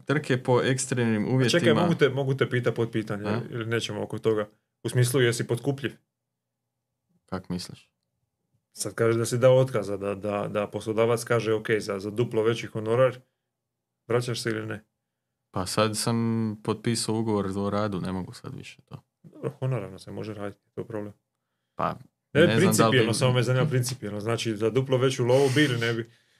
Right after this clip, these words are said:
Speaker 1: <laughs> Ne znam.
Speaker 2: <laughs> Dobro, znači,
Speaker 1: To je
Speaker 2: a-,
Speaker 1: hipotetsko,
Speaker 2: ako
Speaker 1: mislim.
Speaker 2: slušaju Tibor i ovaj
Speaker 1: Ma. E, kaže jedno, e, ozbiljno, trtke po ekstremnim uvjetima kao prošla, šta, šta to znači?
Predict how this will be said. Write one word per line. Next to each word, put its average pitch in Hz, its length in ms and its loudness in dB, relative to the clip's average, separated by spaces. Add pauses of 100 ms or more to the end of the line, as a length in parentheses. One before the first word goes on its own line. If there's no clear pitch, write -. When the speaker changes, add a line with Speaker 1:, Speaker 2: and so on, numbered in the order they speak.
(760)
Speaker 1:
<laughs> 147 120 4 (260)
Ne 104 220 -4
znam. - 280 -6 (680)
Speaker 2:
<laughs> - 720 -10
Dobro, 120 220 4
znači, 104 120 -4
Speaker 1:
To 113 120 6
je 98 80 6
Speaker 2:
a-, - 160 -2
Speaker 1:
hipotetsko, 110 640 4
Speaker 2:
ako 117 120 2
Speaker 1:
mislim. 123 160 2
Speaker 2:
slušaju 110 520 0
Tibor 107 400 0
i 104 140 -6
ovaj 104 220 -8 (920)
Speaker 1:
Ma. 92 280 -10 (1080)
E, 107 100 4 (640)
kaže 123 400 2
jedno, 117 600 2
e, - 120 -8 (400)
ozbiljno, 104 460 2
trtke 127 540 -2
po 113 280 0
ekstremnim 127 520 0
uvjetima 113 560 0
kao 101 260 0
prošla, 98 480 -4
šta, 98 300 -8
šta - 200 -12
to - 180 -12
znači? 90 440 -10